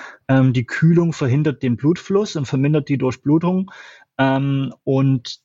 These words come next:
dadurch, ähm, kommt dann zu einer geringeren Entzündung. Und das bemerken wir dann mit weniger Schmerz. Und da muss man sozusagen schon, ähm, oder eigentlich,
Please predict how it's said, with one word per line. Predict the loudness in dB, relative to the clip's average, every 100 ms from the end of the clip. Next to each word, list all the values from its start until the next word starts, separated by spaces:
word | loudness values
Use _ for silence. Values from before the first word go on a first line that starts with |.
| _ 0
dadurch, | 2 2 2 0 0 -2 -6 -8
ähm, | -6 -4 -6
kommt | -4 -4 -4 -4
dann | -4 -4
zu | -2
einer | -2 0
geringeren | -2 -2 -2 -2 -2 -2
Entzündung. | -6 -2 2 4 2 0 -6 -4
Und | 0 2
das | 2
bemerken | 0 -2 -2 -2 -2
wir | -2
dann | -2 -4 -4 -4
mit | -2 -2 0
weniger | 0 0 -2
Schmerz. | -4 -8 -8 -10 -18 _ -2
Und | 0 2
da | 0 2
muss | 0 0
man | -2 -2
sozusagen | -6 -8 -6 -4 -4 -2 -4 -4 -10 -18
schon, | -12 -4 -2 0 0 -2
ähm, | -4 -8 -10 -8 -6 -8 -2
oder | 0 2
eigentlich, | 0 0 -2 -4